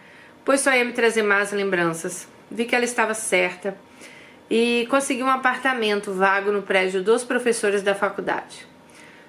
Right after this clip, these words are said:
Fechei negócio por telefone e fui fazer minha mudança na outra semana quando voltei. Nem avisei a Dante. Só quando voltei, levando minha mãe a tiracolo. Depois que fui viver sozinha, meus pais volta e meia estavam comigo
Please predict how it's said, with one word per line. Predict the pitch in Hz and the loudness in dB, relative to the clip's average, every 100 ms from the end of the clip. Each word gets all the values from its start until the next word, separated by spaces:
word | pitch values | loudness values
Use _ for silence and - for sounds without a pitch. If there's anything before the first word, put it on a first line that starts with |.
| - | -4
Fechei | - 190 208 | -2 4 4
negócio | 202 190 185 | 6 4 2
por | 208 185 | -4 -2
telefone | 202 208 208 - 202 208 220 226 226 - - - | 2 2 0 0 2 2 2 -2 -8 -16 -12 -6
e | 202 | -2
fui | 220 | 0
fazer | 214 202 196 | 2 2 2
minha | 202 196 | 0 0
mudança | 196 175 180 180 208 - | 0 2 2 0 -4 -4
na | 208 220 | 0 2
outra | 208 202 | 2 -2
semana | 202 214 185 180 | -2 -2 0 0
quando | 180 190 180 | -2 -2 -2
voltei. | 185 190 - - - - - - - - - | -2 -4 -4 -6 -6 -16 -20 -20 -20 -20 -8
Nem | 226 247 269 | -2 2 0
avisei | 254 233 214 | -2 2 2
a | 196 | 2
Dante. | 180 - - - - - - - - - | -4 -8 -10 -12 -14 -18 -20 -20 -20 -20
Só | - 202 | -2 0
quando | 202 254 233 | 0 0 0
voltei, | 208 214 208 214 214 294 - - - - - | 4 4 4 4 4 2 -6 -20 -20 -20 -4
levando | 202 208 214 220 | 2 4 4 2
minha | 220 220 | 2 2
mãe | 208 196 | 2 2
a | |
tiracolo. | 196 214 214 202 - - - - - - - | 2 0 0 -4 -8 -12 -20 -20 -20 -6 -2
Depois | 240 277 320 | 0 2 2
que | - | 0
fui | 294 - 262 | -4 -2 -2
viver | 233 208 208 | 0 2 2
sozinha, | - 208 185 196 202 247 - - - - - | 2 2 2 0 -2 -2 -8 -20 -20 -20 -6
meus | 254 269 | -2 0
pais | 269 285 277 | 2 2 2
volta | 247 254 277 | 2 2 2
e | 247 | 0
meia | 208 208 | 2 0
estavam | 214 220 208 | 2 0 0
comigo | 214 226 180 165 180 | -2 -2 0 -2 -6